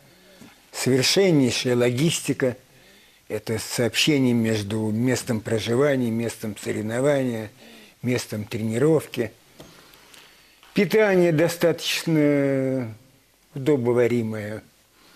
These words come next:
Были нюансы некоторые в отношении питания, ну, ко-, с которыми мы достаточно быстро справились. Мясо в Туркменистане отличается по своей жирности, и поэтому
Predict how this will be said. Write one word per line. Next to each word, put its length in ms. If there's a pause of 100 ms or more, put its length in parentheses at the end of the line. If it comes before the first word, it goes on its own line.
(520)
Были 540
нюансы 680
некоторые 600
в 40
отношении 640
питания, 800 (460)
ну, 100
ко-, 100
с 140
которыми 420
мы 100
достаточно 540
быстро 320
справились. 680 (840)
Мясо 880
в 60
Туркменистане 840
отличается 720
по 60
своей 280
жирности, 600 (920)
и 180
поэтому 1500